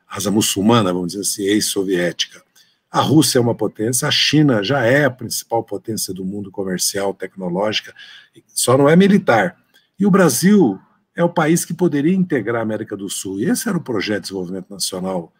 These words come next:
assim, dos governos da centro-esquerda, da esquerda, do P T. Então, acho que precisa fazer uma releitura do Brasil, porque o mundo do trabalho mudou completamente.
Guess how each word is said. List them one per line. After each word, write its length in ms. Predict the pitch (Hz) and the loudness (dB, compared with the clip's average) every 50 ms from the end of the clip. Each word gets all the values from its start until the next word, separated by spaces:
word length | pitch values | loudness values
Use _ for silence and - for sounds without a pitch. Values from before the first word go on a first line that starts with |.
| _ _ _ _ _ _ | _ _ _ _ _ _
assim, 240 | - - - 101 | -8 -6 -6 -6
dos 180 | 87 87 95 90 | -6 -6 -8 -6
governos 680 | 90 92 95 87 92 104 104 104 95 90 82 - - - - - _ _ _ _ _ _ _ | -4 -2 -2 0 2 2 4 4 2 2 0 -4 -6 -8 -12 -20 _ _ _ _ _ _ _
da 120 | - 92 90 | -12 -6 -4
centro-esquerda, 800 | - - - 110 98 - 87 82 - - - 113 113 101 85 | -2 0 2 2 0 0 -2 -4 -4 -2 2 2 4 4 2
da 100 | 78 78 | 0 -2
esquerda, 440 | 76 - - - - 120 107 92 87 | -2 -4 -2 2 2 2 4 2 0
do 100 | 87 90 | -2 -4
P 160 | - - 95 | -6 -6 -8
T. 340 | 90 - - 98 90 82 - _ _ _ - - - _ _ _ _ _ _ | -8 -6 -6 -6 -6 -6 -8 _ _ _ -20 -20 -20 _ _ _ _ _ _
Então, 120 | - 170 | 0 2
acho 140 | 170 170 - | 2 2 2
que 120 | - - _ | -2 -8 _
precisa 260 | - - - 165 160 | -4 0 0 2 2
fazer 220 | - 156 135 156 | 2 2 2 2
uma 120 | 156 156 135 | 2 2 4
releitura 500 | 156 170 180 - - 127 - 151 147 139 | 4 4 4 4 2 2 0 0 0 0
do 100 | 139 135 | 0 0
Brasil, 280 | 139 135 113 - 175 | 2 2 2 0 0
porque 160 | 151 - - | -2 0 0
o 60 | 180 175 | 0 2
mundo 200 | 165 175 175 160 | 2 2 2 2
do 100 | 185 180 | 0 -2
trabalho 360 | - 170 160 151 170 170 175 | -2 -2 -2 0 0 2 2
mudou 280 | 175 175 151 175 170 | 2 2 2 2 0
completamente. 880 | 175 175 156 165 170 165 175 175 143 147 165 170 165 - - 95 90 | 0 -2 -4 -2 -4 -2 -2 -2 -2 0 0 0 0 -2 -6 -10 -12